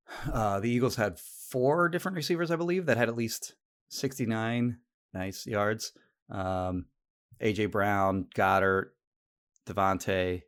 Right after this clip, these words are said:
Quez, all had at least sixty-nine yards. Spread it around, and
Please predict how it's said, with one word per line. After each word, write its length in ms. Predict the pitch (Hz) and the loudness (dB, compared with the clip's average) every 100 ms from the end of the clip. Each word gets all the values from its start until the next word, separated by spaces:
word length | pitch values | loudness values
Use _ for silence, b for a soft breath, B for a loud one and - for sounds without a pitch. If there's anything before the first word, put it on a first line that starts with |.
| _ | _
Quez, 420 | - 101 - - - | -2 0 0 -8 0
all 160 | 110 | 2
had 160 | 107 101 | 4 2
at 80 | - | 0
least 220 | 98 - | -6 -6
sixty-nine 460 | - - 87 87 87 | -8 -8 -6 -4 -6
yards. 300 | - - - b b b _ - | -10 -14 -20 b b b _ -10
Spread 340 | - - 117 | -6 2 4
it 60 | 123 | 6
around, 360 | 120 104 87 | 4 4 0
and 360 | 101 95 90 | -6 -4 -4